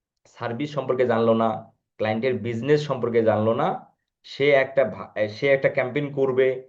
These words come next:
ক্লায়েন্টের চাওয়া, ক্লায়েন্টের চাওয়া পূরণ করবে, সে no tension বলে দিল। কিন্তু একজন প্রফেশনাল ফ্রিল্যান্সারের উচিত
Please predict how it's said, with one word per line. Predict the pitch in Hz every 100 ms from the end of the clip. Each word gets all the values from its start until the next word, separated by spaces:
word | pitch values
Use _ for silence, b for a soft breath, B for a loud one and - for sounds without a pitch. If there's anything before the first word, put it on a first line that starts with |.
| _ _ _ -
ক্লায়েন্টের | 123 131 135 147 147
চাওয়া, | 131 127 135 139 -
ক্লায়েন্টের | - 120 123 120 135
চাওয়া | 135 127 127
পূরণ | 135 139 143
করবে, | 143 131 135
সে | 131 131 127
no | 120 127 139
tension | 143 135 143 135
বলে | 117 113
দিল। | 98 85 - -
কিন্তু | 127 135
একজন | 131 127 147 147
প্রফেশনাল | 127 147 165 165
ফ্রিল্যান্সারের | 160 143 151 151 160 160 120 117
উচিত | 135 135 190 143